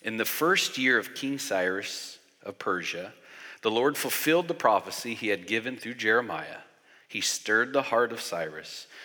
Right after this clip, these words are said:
to put this proclamation in writing and to send it throughout his kingdom. This is what King Cyrus of Persia says, 'The Lord, the God of heaven, has given me all the kingdoms of the earth.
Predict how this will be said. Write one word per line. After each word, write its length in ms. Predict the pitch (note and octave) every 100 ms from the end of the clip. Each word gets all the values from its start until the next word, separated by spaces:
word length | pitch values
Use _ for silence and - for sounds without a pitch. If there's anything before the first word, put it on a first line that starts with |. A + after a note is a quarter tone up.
| -
to 100 | -
put 220 | - D3 C#3+
this 160 | C3+
proclamation 880 | - B2 B2 C3+ B2+ F#2+ F#2 F#2 F#2+
in 220 | B2 C#3
writing 500 | G#2 F2 E2 E2 -
and 160 | G2 F2+
to 80 | -
send 380 | - - B2 F#2+
it 120 | F2+
throughout 380 | - F2+ F#2 F#2+
his 180 | F2
kingdom. 460 | - G#2 F#2+ E2 - _ _ _ _ _ - - - -
This 180 | C3+ D#3
is 140 | A2
what 540 | A#2 A2+ - - - - - -
King 240 | C3+ C#3+
Cyrus 480 | - F#2 F2+ F#2+ -
of 80 | -
Persia 340 | E2+ - F#2
says, 680 | - - - - - - -
'The 80 | G#2
Lord, 460 | G2 G#2 A2+ B2+ C#3+ -
the 120 | F#2
God 240 | E2 G2 A#2+
of 100 | B2
heaven, 380 | F#2 F#2 G2 -
has 160 | F2+ E2+
given 340 | F#2 G2+ G#2+
me 360 | G2 F2+ - _
all 240 | A2 B2+ C3+
the 120 | A#2
kingdoms 520 | - G2+ F2 D#2+ D#2+
of 120 | D#2+
the 120 | -
earth. 320 | - - _